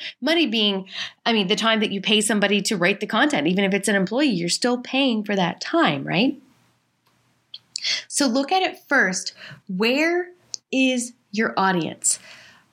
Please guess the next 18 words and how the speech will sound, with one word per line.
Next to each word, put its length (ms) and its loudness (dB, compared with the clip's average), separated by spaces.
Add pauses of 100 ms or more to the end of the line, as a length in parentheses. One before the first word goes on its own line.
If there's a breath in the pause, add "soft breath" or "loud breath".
(360)
We 280 0
can 180 2
give 160 2
you 160 2
stats 600 -2
out 240 0
the 80 -6
yin 220 2
yang. 220 2
We 160 2
know 320 2
that 200 -2
Instagram 800 0
is, 600 0 (120)
you 160 0
know, 160 4
twenty-five 960 -2
to 360 0